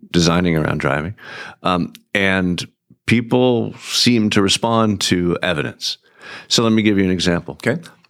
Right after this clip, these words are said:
Speaker 1: When you have a four-lane road, uh,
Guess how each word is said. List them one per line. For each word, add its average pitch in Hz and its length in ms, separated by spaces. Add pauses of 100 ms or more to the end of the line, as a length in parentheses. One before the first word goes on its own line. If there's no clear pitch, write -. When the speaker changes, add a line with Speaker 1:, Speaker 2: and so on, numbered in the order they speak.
(520)
Speaker 1:
When 110 200
you 120 100
have 113 140
a 98 60
four-lane 113 580
road, 80 400 (1000)
uh, 80 300